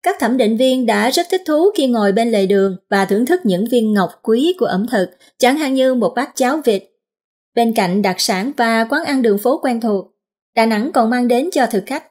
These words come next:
nền ẩm thực cao cấp cuốn hút, đa dạng trong phương pháp chế biến. Những món ăn do các bậc thầy nấu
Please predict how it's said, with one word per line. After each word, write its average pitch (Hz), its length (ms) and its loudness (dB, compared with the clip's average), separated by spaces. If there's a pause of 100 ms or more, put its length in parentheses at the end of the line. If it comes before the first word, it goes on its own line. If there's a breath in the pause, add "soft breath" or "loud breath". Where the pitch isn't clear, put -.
nền 220 240 2
ẩm 208 120 0
thực 196 240 -2
cao 240 180 0
cấp 277 280 0
cuốn 285 120 -6 (100)
hút, 359 160 0 (340)
đa 285 140 0
dạng 214 400 0
trong 233 260 0
phương 233 180 2
pháp 294 160 -4
chế 294 160 -2
biến. 277 260 -2 (400)
Những 269 160 2
món 339 200 0
ăn 285 260 0
do 269 100 4
các 339 180 -2
bậc 214 220 0
thầy 202 260 2
nấu 262 340 0